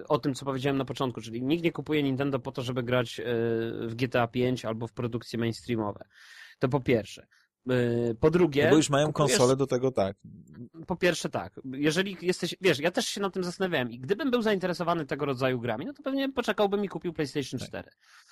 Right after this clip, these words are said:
Speaker 1: e, albo Xbox One. Może kiedyś kupię, nie wiem, wiesz. Ja nie, ja mam zasadę, że nigdy nie mów nigdy.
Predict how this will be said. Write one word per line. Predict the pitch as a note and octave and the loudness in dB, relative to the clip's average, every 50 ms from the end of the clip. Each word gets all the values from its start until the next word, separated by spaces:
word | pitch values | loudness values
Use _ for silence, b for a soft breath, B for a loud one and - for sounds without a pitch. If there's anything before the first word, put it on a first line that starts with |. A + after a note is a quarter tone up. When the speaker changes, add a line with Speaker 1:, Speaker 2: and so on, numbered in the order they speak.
| b b _ _ - | b b _ _ -4
Speaker 1:
e, | A#2 A#2 A#2 A#2 | -2 0 0 2
albo | A2+ B2+ A#2+ C3+ | 2 2 4 4
Xbox | C3+ A#2+ A2 A#2 C3 A#2 - - B2 | 2 0 0 -2 -2 -2 -2 -4 -8
One. | G2 - - _ _ _ _ _ | -8 -8 -10 _ _ _ _ _
Może | - - - A#2 G#2 G#2+ | -8 -4 -4 -4 -4 -6
kiedyś | - A2+ G#2 B2 - | -8 -8 -8 -8 -8
kupię, | - G2+ G2 A#2+ F#2+ | -8 -8 -6 -6 -8
nie | F2+ A2+ B2+ | -8 -8 -10
wiem, | B2 F#2+ G2 F#2+ | -10 -12 -14 -16
wiesz. | G2 F#2 F2+ - - | -18 -18 -18 -16 -12
Ja | G#2 G#2+ | -6 -2
nie, | B2 C3 C3 | 0 0 2
ja | A#2 C3 C3+ D3+ D#3+ D#3+ | 2 2 2 2 2 -2
mam | E3+ D#3+ D#3 D3 C#3 | -2 -2 -2 -2 -2
zasadę, | C3+ C3 - C#3 C3 C3+ | -4 -4 -4 -4 -2 -2
że | B2+ B2+ B2+ | -2 0 0
nigdy | B2+ B2 B2 A#2+ | -2 -2 -2 -2
nie | A#2 A#2+ | -2 -2
mów | A#2 A#2 G#2+ - | -2 -2 -4 -6
nigdy. | A2 G2+ F#2+ - - | -8 -10 -10 -10 -16